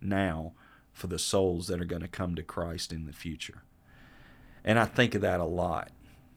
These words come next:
you know, when I'm here now and we've got all these people coming and all these young families and all these people in,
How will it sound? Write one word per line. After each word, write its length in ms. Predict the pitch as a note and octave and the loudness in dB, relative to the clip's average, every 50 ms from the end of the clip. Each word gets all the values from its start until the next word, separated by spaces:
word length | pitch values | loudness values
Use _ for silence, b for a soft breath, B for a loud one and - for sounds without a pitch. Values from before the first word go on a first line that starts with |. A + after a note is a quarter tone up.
| - - - | -20 -18 -10
you 140 | - G#2 F#2+ | -8 -6 -6
know, 240 | F2+ D#2+ D2+ C#2+ D2 - _ _ _ _ _ _ _ _ - | -6 -6 -8 -10 -12 -14 _ _ _ _ _ _ _ _ -6
when 140 | G#2+ G#2 G#2 | -4 -2 -2
I'm 140 | G2+ G2+ | -2 -2
here 200 | F#2+ A2+ A2 G2+ | 2 2 2 4
now 460 | G2 G2 G2 G2+ G2 F#2 F2+ F2+ F2+ F2 | 4 2 2 2 2 2 2 0 0 -2
and 160 | E2+ F2 F#2 | -2 -2 -4
we've 120 | F2+ F2+ F2+ | -4 -2 -2
got 260 | G2+ F#2 F2+ - - - - | -2 -2 -2 -4 -8 -6 -4
all 200 | G#2 A2 A2 G#2+ | 0 0 2 2
these 160 | G2+ F#2+ - | 2 0 -2
people 260 | - - G2 F#2+ F#2+ E2+ | -2 -2 -2 -2 -4 -6
coming 300 | - F#2+ F2+ F2+ F2+ F2 | -6 -4 -4 -4 -2 -4
and 120 | E2 E2+ | -2 -2
all 180 | F2+ F#2+ G2+ G2+ | -2 -2 0 -2
these 200 | G2+ F#2+ F2 G2+ | -2 -4 -4 -4
young 200 | G#2+ G2 G2 G#2 | -6 -6 -6 -6
families 460 | - F#2+ F2 F2 F2 F2 F2+ F2 F2+ | -6 -4 -4 -2 -2 -2 -4 -6 -4
and 100 | F#2 F2+ | -4 -4
all 100 | F2+ F#2+ | -2 -2
these 140 | F#2 F2 - | -4 -4 -4
people 300 | - F#2 E2+ F2 E2+ F2 | -6 -6 -6 -4 -4 -4
in, 220 | F#2+ F2+ F2 F2+ | -4 -4 -6 -8